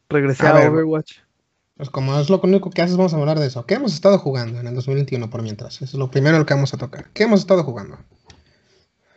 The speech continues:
Speaker 1: Regresé a Overwatch, güey. Llevaba más como,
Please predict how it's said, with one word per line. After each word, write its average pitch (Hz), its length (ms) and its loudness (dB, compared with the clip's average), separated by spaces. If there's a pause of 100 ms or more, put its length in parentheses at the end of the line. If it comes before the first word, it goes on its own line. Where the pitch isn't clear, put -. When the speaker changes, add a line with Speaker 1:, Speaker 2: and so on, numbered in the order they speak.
(840)
Speaker 1:
Regresé 127 460 -4
a 156 100 2
Overwatch, 147 540 0
güey. 147 260 -8
Llevaba 135 400 0
más 135 220 -6
como, 110 460 -10